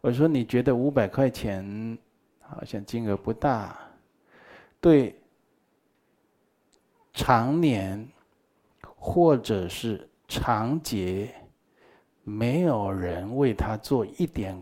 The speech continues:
功德的众生来讲啊，那是不得了的事情啊。”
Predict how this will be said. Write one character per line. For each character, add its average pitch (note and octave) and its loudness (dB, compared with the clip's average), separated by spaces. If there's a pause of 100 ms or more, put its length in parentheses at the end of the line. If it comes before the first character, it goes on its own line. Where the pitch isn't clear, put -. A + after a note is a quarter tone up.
功 A#2 0
德 F#2+ -4
的 G#2+ -6
众 A2 -4
生 G2 -8
来 F#2 -6
讲 G2 -8
啊， - -18 (1600)
那 A#2 0
是 G2+ 2
不 - -6
得 G2+ 0
了 F#2 -2
的 F2+ -6
事 - -8
情 - -10 (100)
啊。” - -20